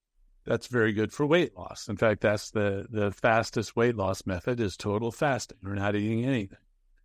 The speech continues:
Problem is, it's not the healthiest way to do it. So you want to, I want to help you lose weight and keep it off in the healthiest manner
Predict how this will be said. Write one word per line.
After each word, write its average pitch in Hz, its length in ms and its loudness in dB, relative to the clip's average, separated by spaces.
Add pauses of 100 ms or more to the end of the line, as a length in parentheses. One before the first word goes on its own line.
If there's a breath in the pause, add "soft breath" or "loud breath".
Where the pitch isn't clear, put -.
(260)
Problem 117 320 4
is, 101 240 -2
it's 104 180 -6
not 110 220 2
the 110 80 2
healthiest 110 580 0
way 95 220 -2
to - 100 -4
do - 140 -6
it. - 160 -16 (1000)
So 104 80 0
you 98 200 2
want 113 320 4
to, 107 140 -2 (440)
I 151 200 4
want 101 320 2
to 110 140 -2
help 104 260 2 (120)
you 101 240 0
lose 107 480 0
weight 101 400 2
and 98 120 -6
keep 110 200 -4
it 104 60 0
off 104 240 2
in 104 100 0
the 87 200 -6
healthiest 117 640 0
manner 104 480 0